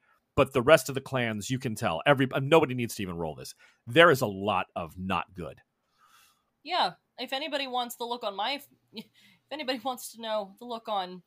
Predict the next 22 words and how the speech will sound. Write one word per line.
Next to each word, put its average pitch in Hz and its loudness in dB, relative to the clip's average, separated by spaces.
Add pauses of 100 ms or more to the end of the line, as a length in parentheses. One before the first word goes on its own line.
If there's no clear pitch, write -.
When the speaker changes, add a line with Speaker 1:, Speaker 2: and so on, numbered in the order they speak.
(420)
Speaker 2:
Evelyn's 254 -8
face, - -8
you 240 -12
know, 196 -8
chair 233 -8
number 214 -8
seven, 247 -6 (680)
what 480 -2
the 415 4
fuck? - 0 (1160)
Speaker 1:
Okay, 120 -4
and 135 0
Simona, 151 2 (360)
I'll 123 4
ask, 143 4
so 117 -2 (340)
how 107 -2
do 113 -8
you 151 -4
feel 127 -2
about 101 2
that 101 0